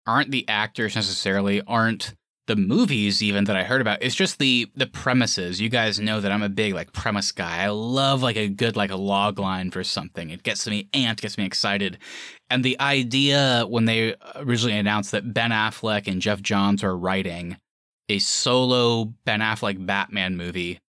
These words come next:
that was kind of based on the Arkham Asylum video game where he got trapped in Arkham Asylum and was now having to kind of escape,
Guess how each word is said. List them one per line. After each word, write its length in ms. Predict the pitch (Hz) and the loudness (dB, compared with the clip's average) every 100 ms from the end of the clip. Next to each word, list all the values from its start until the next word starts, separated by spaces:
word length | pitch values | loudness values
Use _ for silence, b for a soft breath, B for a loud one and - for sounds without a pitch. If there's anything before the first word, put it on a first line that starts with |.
| _ | _
that 180 | 113 101 | -4 -2
was 160 | 104 - | -4 -4
kind 220 | 117 110 | -2 -2
of 240 | 98 95 | -4 -4
based 340 | 107 104 104 - | -2 0 -2 0
on 220 | 101 104 | 0 0
the 100 | 98 | 0
Arkham 340 | 104 101 104 | -2 -2 0
Asylum 440 | 98 - 98 98 98 | 0 0 0 0 -2
video 280 | 98 98 | 0 -2
game 280 | 101 107 104 | 0 0 0
where 100 | 95 | -2
he 220 | 90 107 | -2 -4
got 180 | 101 92 | -2 -2
trapped 640 | - - 101 98 110 - - _ _ - | -4 -2 0 0 -2 -8 -18 _ _ -6
in 120 | 117 | -4
Arkham 360 | 85 101 104 | -2 -2 0
Asylum 480 | 98 - 98 101 101 | 0 0 0 0 2
and 100 | 98 | 0
was 180 | 90 85 | -2 -2
now 200 | 98 92 | 0 0
having 260 | 95 98 95 | 0 0 -2
to 140 | 104 | -4
kind 200 | 98 98 | -4 -4
of 160 | 90 - _ _ _ _ - | -4 -10 _ _ _ _ -4
escape, 600 | 123 - - 107 127 | -2 -2 -2 -2 -2